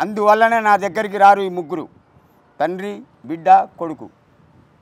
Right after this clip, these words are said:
కాలిపోతారు నా దగ్గరికి వస్తే. కరెంట్ కనబడది, నా హెల్త్ బాగలేకున్నా చెప్తున్నా, కరెంట్ కనబడది, దేవుడు కనబడు, వీడు కనబడు, కాలపాషగాడు, అంతు ఎవడికి ఇవ్వడు. నా తత్వం అది అండి.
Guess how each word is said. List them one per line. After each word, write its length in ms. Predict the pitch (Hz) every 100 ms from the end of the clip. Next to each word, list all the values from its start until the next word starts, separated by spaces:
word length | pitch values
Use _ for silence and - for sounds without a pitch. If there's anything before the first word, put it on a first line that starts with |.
| _ _ _
కాలిపోతారు 760 | 151 202 240 262 233 247 262 254
నా 180 | 254 247
దగ్గరికి 360 | 247 247 233
వస్తే. 320 | 247 - 254
కరెంట్ 400 | 233 214 220 240
కనబడది, 580 | 240 233 226 233 214 185 - _ -
నా 120 | 156
హెల్త్ 280 | 165 190 220
బాగలేకున్నా 540 | 214 214 214 196 208
చెప్తున్నా, 500 | 196 190 196 175 135 _ _ _ _ 156
కరెంట్ 280 | 196 226
కనబడది, 540 | 226 214 220 220 180 135 _
దేవుడు 440 | 95 175 214 226
కనబడు, 420 | 208 208 196 190
వీడు 320 | 147 120 185 185
కనబడు, 440 | 185 175 175 165
కాలపాషగాడు, 800 | - 147 160 156 156 151 120 87 _ _ _ _ _ _ -
అంతు 300 | 160 202 220
ఎవడికి 440 | 208 196 208 196
ఇవ్వడు. 280 | 196 202 185 110 _ _ _ _ _ _ _ _ _ _ _ -
నా 100 | 139
తత్వం 400 | 160 156 202 185
అది 180 | 170 165
అండి. 280 | 156 117